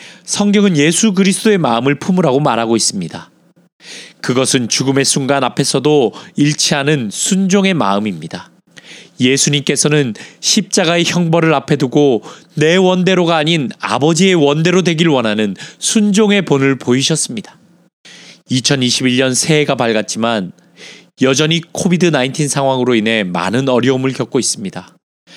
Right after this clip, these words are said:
가장 먼저 우리의 신앙이 위협을 받고 있고 믿음의 기초가 흔들리고 있는 상황입니다. 그동안 우리가 하나님을 경외한다 하면서도 바리새인과 사두개인의 모습으로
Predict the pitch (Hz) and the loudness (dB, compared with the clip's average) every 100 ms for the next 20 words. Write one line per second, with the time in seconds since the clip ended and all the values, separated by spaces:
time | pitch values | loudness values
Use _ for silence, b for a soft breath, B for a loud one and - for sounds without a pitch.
0 | B B B - 123 131 123 120 113 123 | B B B -6 -2 -2 0 0 2 2
1 | 110 120 113 - 131 120 123 123 110 120 | 4 2 2 0 -2 0 0 2 2 2
2 | 120 123 110 - 113 95 - 113 104 - | 2 0 -2 -2 -2 -2 -2 -2 -2 -10
3 | _ B B B - 139 143 147 135 - | _ B B B -2 0 0 0 -2 -4
4 | - 143 143 - 185 175 165 165 131 131 | 0 0 -2 -2 2 2 2 0 0 -4
5 | - 160 151 143 104 98 - _ _ B | -2 -2 -2 -4 -8 -10 -16 _ _ B
6 | B B B - - 123 127 120 113 131 | B B B -4 0 2 2 2 2 0
7 | 127 - 143 127 123 123 - 120 127 131 | -2 -2 -2 0 0 0 0 0 2 0
8 | 123 127 123 120 - 117 120 110 - _ | 0 -2 -2 -4 -4 -2 -2 -2 -6 _
9 | B B B B - 117 135 135 151 143 | B B B B -4 -2 0 0 2 2
10 | 139 147 139 - - 185 185 175 165 160 | 0 0 0 -2 -4 -2 0 0 2 2
11 | 147 135 143 147 139 117 | 0 -2 -2 0 0 0